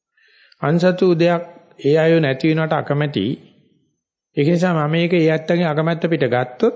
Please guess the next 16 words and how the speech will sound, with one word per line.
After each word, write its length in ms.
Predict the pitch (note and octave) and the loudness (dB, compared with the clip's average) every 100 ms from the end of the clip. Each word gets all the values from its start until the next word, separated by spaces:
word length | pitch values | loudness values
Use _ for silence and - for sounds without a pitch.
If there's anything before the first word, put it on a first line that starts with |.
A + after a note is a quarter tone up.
| - | -2
කවදා 360 | D3+ E3 D#3 | -2 0 0
හරි 160 | C#3+ F#3 | 0 0
මගේ 300 | E3 D#3 F#3 | 0 0 0
සතු 220 | E3+ E3 | 0 0
ධාර්මික 460 | D#3 C3 C#3 C#3 C3+ | 0 0 0 -2 -2
වස්තුවත් 440 | C3 B2+ - D#3 E3 | -2 -2 -4 -4 -2
ඔය 120 | C3 | -4
විදිහට 260 | A#2+ C3+ | -4 -4
නැති 300 | D#3 - - | -4 -6 -10
වෙනවා. 280 | A1+ G#1+ - - _ _ _ _ _ - - - | -14 -14 -20 -20 _ _ _ _ _ -20 -20 -12
ඒ 120 | - F#3 | 0 2
වගේම 260 | F3+ F3+ | 2 2
අපි 340 | E3+ E3 F3 E3+ C#3+ C#3 - | 0 0 2 2 2 -2 -6
අන්සතු 420 | - E3 D#3+ F3 | -4 -2 -2 -2
කාම 260 | E3 D#3 D3+ | 0 -2 0
වස්තුන් 520 | D#3+ D#3 - - C3+ | 0 0 -2 -2 0